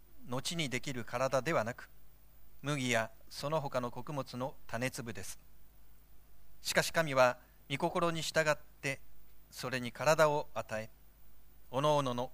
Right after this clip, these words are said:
種にそれぞれの体をお与えになります。すべての肉が同じではなく、人間の肉もあり、獣の肉もあり、鳥の肉もあり、魚の肉もあります。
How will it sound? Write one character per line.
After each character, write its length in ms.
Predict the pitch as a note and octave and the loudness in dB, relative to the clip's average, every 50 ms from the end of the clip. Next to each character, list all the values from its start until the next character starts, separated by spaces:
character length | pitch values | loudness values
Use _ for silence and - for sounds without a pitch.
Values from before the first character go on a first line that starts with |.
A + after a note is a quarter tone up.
| - - | -6 0
種 240 | - E3 D#3 C3+ A#2+ | 2 4 4 4 2
に 100 | G#2 G2+ - - - - - | 0 -4 -10 -12 -12 -12 -10
そ 160 | - - C3 C3 | -6 -4 -2 0
れ 100 | C3+ B2 | 0 0
ぞ 120 | A#2 A#2 | 0 0
れ 80 | A2 G#2 | -2 -2
の 120 | G#2 G2+ | -4 -2
体 360 | - - A#2 C3 C3+ C#3+ C#3 | 0 2 2 4 4 4 2
を 140 | C#3+ E3 - - | 2 0 -4 -4
お 140 | A2 A2+ A2 | 0 0 0
与 220 | G#2+ - A2 G#2+ | 0 0 -2 -4
え 40 | A2 | -4
に 120 | C3+ D3 | -4 -4
な 80 | A#2+ G2 | -4 -4
り 80 | F2+ | -4
ま 80 | F2+ F2+ | -6 -10
す。 120 | - - - - - - - - - - - - - - - - - - - - - - - - | -10 -10 -12 -14 -16 -16 -16 -16 -18 -20 -20 -20 -20 -18 -18 -18 -16 -12 -10 -10 -8 -8 -8 -6
す 240 | - - - - F#3+ | -2 0 2 2 4
べ 100 | F3+ E3 | 4 4
て 80 | - C#3+ | 4 4
の 120 | C#3+ C#3+ | 2 2
肉 200 | C#3+ C#3+ C#3 E3 | 2 0 -2 2
が 220 | D#3 D3 C3+ C3+ - | 4 4 4 4 2
同 200 | - C3 C#3 D3 | 0 0 2 2
じ 120 | D3 D3+ D3 | 2 2 0
で 80 | D#3 | 2
は 120 | C#3+ B2+ A#2+ | 2 2 2
な 120 | B2+ B2+ | 2 0
く、 220 | - - B2 A#2 - - - - - - - - - - - | -2 -4 -8 -8 -8 -10 -12 -12 -12 -10 -8 -8 -8 -6 -4
人 260 | A#2 C3+ D3 D#3 D3+ | -2 -2 -2 0 2
間 220 | D3 D3 C#3+ C#3+ C#3 | 2 2 2 0 -2
の 80 | C#3 | -2
肉 240 | C3+ C3+ B2 - D#3+ | -4 -4 -4 -4 -2
も 140 | D3 B2 A2 | 0 0 0
あ 40 | G2+ | 0
り、 80 | G2 - - - - - - - - - - - - | -2 -6 -12 -12 -12 -12 -12 -10 -10 -10 -10 -10 -4
獣 340 | - B2 C3+ D3+ D#3 D#3+ D#3 | -2 2 2 4 4 4 2
の 140 | D#3 D3+ | 2 2
肉 220 | D3 C#3+ C#3+ - E3+ | 0 -2 -4 -4 -4
も 160 | D3+ - A#2 | -2 0 0
あ 60 | A2+ | 0
り、 100 | A2+ A2 - - - - - - - - - - - | -2 -4 -8 -12 -14 -14 -14 -14 -12 -10 -10 -10 -8
鳥 240 | - - B2+ E3 E3+ | -4 -2 0 2 2
の 80 | D#3+ D#3+ | 2 0
肉 220 | D#3+ D3+ - - | 0 -2 -4 -4
も 140 | C#3+ B2+ A#2 | -2 0 2
あ 60 | A2 | 2
り、 100 | G#2 F#2+ - - - - - - - - - - | 0 -2 -6 -14 -16 -16 -16 -16 -16 -14 -10 -6
魚 200 | B2 B2+ C#3 C#3 | -2 0 0 2
の 180 | C3+ C3+ C3 - - | 2 0 0 -2 -6
肉 200 | A#2+ A2+ - A#2+ | -10 -10 -8 -8
も 120 | G2+ F2+ | -6 -6
あ 60 | E2+ E2 | -6 -8
り 80 | F#2 | -8
ま 100 | F2+ E2+ | -4 -2
す。 160 | - - - | -2 -2 -2